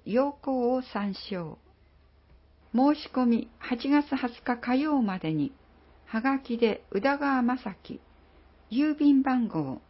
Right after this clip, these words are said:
二四三の零四零六、国分北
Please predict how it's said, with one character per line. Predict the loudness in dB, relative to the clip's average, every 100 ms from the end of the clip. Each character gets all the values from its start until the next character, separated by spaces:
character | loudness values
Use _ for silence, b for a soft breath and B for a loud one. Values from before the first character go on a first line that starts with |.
| 0
二 | 4 6 6
四 | 4 2
三 | 0 -4 -2 0
の | -2 -4 -14 0
零 | 4 4 4
四 | 2 2 2
零 | 0 -2
六、 | -4 -8 -12 -12 -16 _ _ _ _ _ _
国 | -4 -2 -2
分 | -4
北 | -6 -6 -6 -6